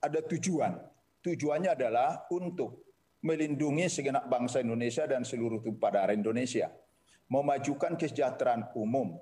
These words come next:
mencerdaskan kehidupan bangsa, dan ikut melaksanakan ketertiban dunia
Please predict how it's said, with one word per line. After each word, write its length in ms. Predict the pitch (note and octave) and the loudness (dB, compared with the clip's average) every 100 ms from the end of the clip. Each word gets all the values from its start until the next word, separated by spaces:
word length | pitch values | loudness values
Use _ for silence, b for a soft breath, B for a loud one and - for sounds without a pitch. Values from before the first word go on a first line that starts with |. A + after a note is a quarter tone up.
| - _ _ _ | -18 _ _ _
mencerdaskan 880 | C3+ C3+ D3 B2+ C3+ B2+ - D3+ D3 | -4 -2 -2 0 0 0 0 0 0
kehidupan 480 | C3+ B2 A#2+ A#2+ | 0 0 0 0
bangsa, 480 | G2 G2 F#2+ - G2 - - - | 2 0 0 0 0 0 -8 -4
dan 240 | C#3 C3 | -4 -2
ikut 400 | D3 D3 G3+ D#3+ | -4 -2 -4 0
melaksanakan 800 | D#3 C#3 D3 B2+ B2 B2 A#2+ A#2+ | 0 2 2 2 2 0 -2 -4
ketertiban 800 | C3 - A#2+ A#2 B2 A#2 A2+ A2+ | -6 -2 -4 -4 -4 -2 -2 -2
dunia 400 | C3+ C#3+ B2+ G2 | -4 -2 0 -2